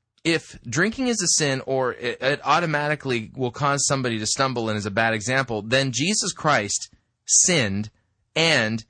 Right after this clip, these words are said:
he's not our Savior. Plain and simple. You are still in your sins, and you're still dead in your trespasses and sins, because he cannot be the perfect sacrifice for our sins, um, if he has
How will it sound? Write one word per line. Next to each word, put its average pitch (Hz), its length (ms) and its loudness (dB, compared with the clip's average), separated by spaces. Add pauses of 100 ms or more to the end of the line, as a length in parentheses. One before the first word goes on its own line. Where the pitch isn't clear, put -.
(300)
he's 151 260 2
not 143 300 2
our 131 180 4
Savior. 120 560 -2 (680)
Plain 156 480 0 (1080)
and 143 200 2
simple. 110 420 -2 (140)
You 123 180 0
are 120 60 0
still 147 280 0
in 147 100 0
your 123 100 0
sins, 147 360 0
and 113 100 -2
you're 110 120 0
still 127 280 -2
dead 117 220 0
in 120 80 -2
your 110 80 -2
trespasses 101 680 -2
and 98 120 -4
sins, 127 240 0
because 104 340 -2
he 170 120 -4
cannot 147 500 0
be 139 240 -2
the 117 160 -2
perfect 160 460 -4
sacrifice 107 800 -2 (440)
for 135 380 0
our 120 240 2
sins, 135 600 -2 (1000)
um, 113 600 2
if 127 160 0
he 123 180 -2
has 110 280 0